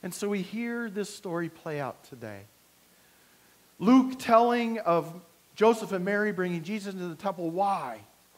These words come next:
To fulfill that prophecy of Malachi. One day the Lord will show up in the temple.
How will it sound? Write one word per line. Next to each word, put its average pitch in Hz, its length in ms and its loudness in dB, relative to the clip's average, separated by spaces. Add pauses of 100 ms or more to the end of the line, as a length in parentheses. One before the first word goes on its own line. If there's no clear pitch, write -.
(520)
To 220 140 2
fulfill 247 1000 4 (1500)
that - 600 0
prophecy 226 640 -2
of 156 120 -4
Malachi. 156 680 -2 (1040)
One 330 320 8
day 311 240 8
the 254 120 6
Lord 320 420 10
will 330 240 8
show 294 440 8
up 311 140 6
in 294 120 4
the 269 100 0
temple. 285 680 2